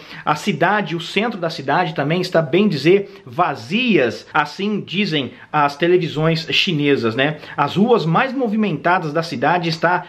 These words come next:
completamente paradas. E algo muito interessante que está acontecendo em Pequim também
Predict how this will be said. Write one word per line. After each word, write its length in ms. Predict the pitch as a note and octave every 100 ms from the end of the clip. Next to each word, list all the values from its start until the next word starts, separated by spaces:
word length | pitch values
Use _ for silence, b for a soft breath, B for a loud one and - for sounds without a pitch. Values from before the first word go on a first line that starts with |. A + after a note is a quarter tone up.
| B
completamente 800 | - A3+ G#3+ G#3 G3+ D#3+ E3 G3
paradas. 800 | E3 G3+ E3+ C#3 C#3 A2 - - _
E 80 | C#3
algo 220 | F3 G#3
muito 220 | G3 A#3 B3
interessante 460 | A3+ G#3+ - G3+
que 80 | G3+
está 100 | -
acontecendo 680 | F#3 G3+ G3+ - G3 G3+ E3+
em 160 | E3
Pequim 480 | E3+ F#3 - F3 F3
também 500 | E3 C3+ C3 F3+ A3+